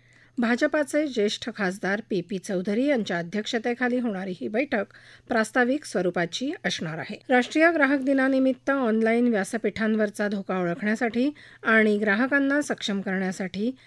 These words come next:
केंद्रीय ग्राहक व्यवहार मंत्री प्रल्हाद जोशी यांनी आज तीन नव्या ॲपचं उद्घाटन केलं. यात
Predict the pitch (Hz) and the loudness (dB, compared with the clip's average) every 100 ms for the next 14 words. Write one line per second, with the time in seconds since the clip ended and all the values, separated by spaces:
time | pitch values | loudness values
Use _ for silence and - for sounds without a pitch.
0 | - - 269 262 277 294 320 247 190 208 | -20 0 4 6 4 2 2 2 0 -2
1 | 190 214 175 196 185 196 180 185 175 196 | -2 -2 -2 -2 -2 -2 -4 -4 -4 -4
2 | 185 190 165 208 233 - 190 247 - - | -4 -4 -6 -2 -2 0 -4 -4 -10 -20
3 | _ 220 196 208 190 180 180 - 269 311 | _ 2 2 2 0 -2 -4 -2 2 4
4 | 302 185 175 190 185 175 - 208 233 240 | 4 2 0 0 -2 -4 -6 -2 -2 -2
5 | 185 190 165 160 160 151 151 - _ _ | -2 -4 -4 -6 -8 -8 -10 -12 _ _
6 | 208 190 | -2 0